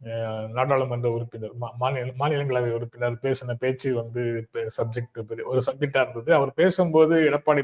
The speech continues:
பழனிசாமி அக்னாலேஜ் பண்ற மாதிரி, அ, தலை அசைத்ததும் ஒரு பேசு பொருளாக நேற்று இருந்தது. "நம்மோடு உறவாடி நம்மை கெடுப்பவர்களிடம் நாம கவனமாக இருக்கணும். நம்ம எதிரிகள் மு க ஸ்டாலின், தி மு க, அது ஒரு பக்கம்.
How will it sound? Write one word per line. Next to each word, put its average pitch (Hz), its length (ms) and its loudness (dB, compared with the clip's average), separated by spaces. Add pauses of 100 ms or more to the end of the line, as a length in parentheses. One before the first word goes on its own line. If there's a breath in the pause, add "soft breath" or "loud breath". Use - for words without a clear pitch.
பழனிசாமி 127 680 -4
அக்னாலேஜ் 147 520 4
பண்ற 123 280 -6
மாதிரி, 120 560 -2 (580 soft breath)
அ, 107 260 -2 (600)
தலை 160 260 8
அசைத்ததும் 135 800 4 (120)
ஒரு 120 240 -4
பேசு 147 340 2
பொருளாக 120 500 -2
நேற்று 117 280 -8
இருந்தது. 117 500 -6 (220)
"நம்மோடு 160 600 8
உறவாடி 185 400 12
நம்மை 156 240 2
கெடுப்பவர்களிடம் 160 840 6
நாம 131 220 0
கவனமாக 131 520 0
இருக்கணும். 117 380 -6 (520 soft breath)
நம்ம 117 240 -2
எதிரிகள் 180 600 10
மு 156 160 4
க 156 140 6
ஸ்டாலின், 147 640 4
தி 143 140 0
மு 139 140 -2
க, 120 340 2 (140)
அது 131 220 4
ஒரு 127 180 4
பக்கம். 113 380 -4